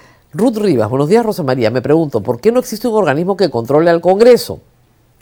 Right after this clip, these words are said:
Esa es una buena pregunta, ahora le explico por qué. Ya que estos malhechores hacen y deshacen por encima de millones de peruanos, ¿sería posible crearlo?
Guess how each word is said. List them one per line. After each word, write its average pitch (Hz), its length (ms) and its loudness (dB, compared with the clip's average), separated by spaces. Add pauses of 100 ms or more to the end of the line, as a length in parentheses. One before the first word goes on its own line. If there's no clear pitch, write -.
Esa 135 200 -12
es 196 120 -16
una 196 120 -10
buena 180 220 -6
pregunta, 113 280 -6
ahora 123 100 0
le 123 40 -4
explico 139 280 -8
por 117 160 -6
qué. - 180 -10 (480)
Ya 180 140 4
que 202 80 2
estos 240 180 2
malhechores 175 540 4
hacen 180 280 0
y 156 40 0
deshacen 156 420 -2
por 127 140 -2
encima 147 320 -4
de 131 60 -2
millones 113 300 -2
de 180 60 -2
peruanos, 98 380 -2
¿sería 127 220 -2
posible 147 360 -4
crearlo? 147 520 -2